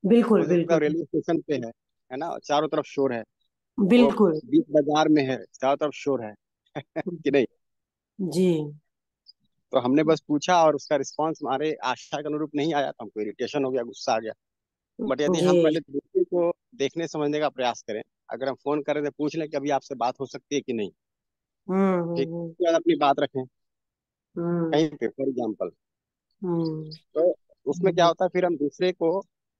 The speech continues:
Speaker 2: पहले ठीक से
Speaker 1: हम्म।
Speaker 2: evaluate कर लेते हैं कि दूसरा
Speaker 1: हम्म।
Speaker 2: हमारी बात सुनने की स्थिति में है कि नहीं, दूसरे से बात हो सकती है कि नहीं।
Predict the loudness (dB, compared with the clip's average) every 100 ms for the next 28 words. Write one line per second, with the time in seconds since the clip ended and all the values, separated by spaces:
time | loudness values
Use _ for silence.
0 | _ -6 -6 -10 -6 -2 2 2 0 -2
1 | -4 -4 -6 -8 -10 _ _ _ _ _
2 | _ -4 0 4 6 6 4 4 2 2
3 | -6 -4 -2 -4 -8 -6 0 0 0 -6
4 | -4 -4 -6 -10 -6 -4 -4 -2 -2 -2
5 | -8 -6 -2 -2 0 -2 -2